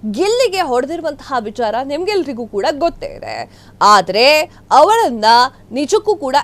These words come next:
ಎಲಿಮಿನೇಟ್ ಮಾಡದೆ ಪಂಚಾಯಿತಿಗೆ ಹೋಗಿ ಅದರ ಬಗ್ಗೆ ಚರ್ಚೆ ಮಾಡಿ ನ್ಯಾಯವನ್ನ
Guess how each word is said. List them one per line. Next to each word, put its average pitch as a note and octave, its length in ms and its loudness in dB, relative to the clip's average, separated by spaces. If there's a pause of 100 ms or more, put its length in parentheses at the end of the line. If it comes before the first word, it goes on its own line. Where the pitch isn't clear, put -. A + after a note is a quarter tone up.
ಎಲಿಮಿನೇಟ್ F4 600 -2
ಮಾಡದೆ G#3 680 0
ಪಂಚಾಯಿತಿಗೆ G#4 1040 0
ಹೋಗಿ B3+ 440 -2
ಅದರ C4 240 -2
ಬಗ್ಗೆ A#3 280 -6
ಚರ್ಚೆ D4+ 440 -4
ಮಾಡಿ D4+ 320 -6
ನ್ಯಾಯವನ್ನ D#4 600 -4